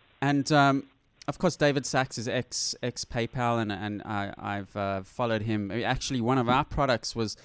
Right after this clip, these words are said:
was launched at the same TechCrunch that you guys were launched at. So it's, uh,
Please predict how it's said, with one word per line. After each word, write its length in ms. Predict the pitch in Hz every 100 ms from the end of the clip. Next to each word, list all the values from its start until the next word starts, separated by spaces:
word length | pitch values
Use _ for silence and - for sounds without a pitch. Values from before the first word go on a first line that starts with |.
| - _
was 180 | 120 113
launched 440 | 127 139 135 127 123
at 140 | -
the 60 | -
same 280 | 143 139
TechCrunch 720 | - 139 139 - 117 110 104 -
that 200 | 110 113
you 240 | 120 156
guys 540 | 139 113 104 101 98
were 140 | 104 101
launched 640 | 101 98 95 - - - -
at. 300 | 107 98 101
So 300 | - 107 104
it's, 300 | 104 - -
uh, 220 | 107 104